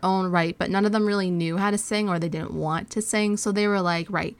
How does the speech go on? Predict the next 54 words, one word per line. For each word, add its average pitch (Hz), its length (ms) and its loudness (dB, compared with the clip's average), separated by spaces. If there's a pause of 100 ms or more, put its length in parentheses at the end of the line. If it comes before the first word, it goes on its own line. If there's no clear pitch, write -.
(280)
we 262 340 6
need 233 540 6
that 190 340 4
person 185 580 2
in 208 220 4
the 220 80 6
band 175 460 2
that 170 220 2
can 190 120 2
be 185 140 4
the 170 140 0
lead 226 340 4
singer 190 540 2
and 190 240 4
be 202 220 4
that 180 200 2
kind 208 160 2
of 185 100 0
person, 226 460 2
like 294 220 2
a 294 60 2
Johnny 233 360 2
Rotten 175 400 2
type." 240 400 -2
Like, 196 180 -2
that's 190 300 2
what 202 200 -2
they 185 120 0
were 180 140 2
looking 170 360 -4
for, - 280 -8
you 175 180 -4
know, 170 140 -2
like 185 180 0
a, 175 240 2 (260)
like 233 260 0
the 220 120 4
leading 233 720 4
man. 175 360 0 (220)
And 185 300 0
so 180 340 2
Joe 233 260 2
Strummer 302 580 2 (280)
comes 226 320 6
in, 196 200 4
right? 180 320 2
So 202 200 0
he 294 260 2
catches 294 440 -2
the 220 140 2
eye 214 200 4
of 202 160 2
Mick 190 260 2
Jones 180 520 0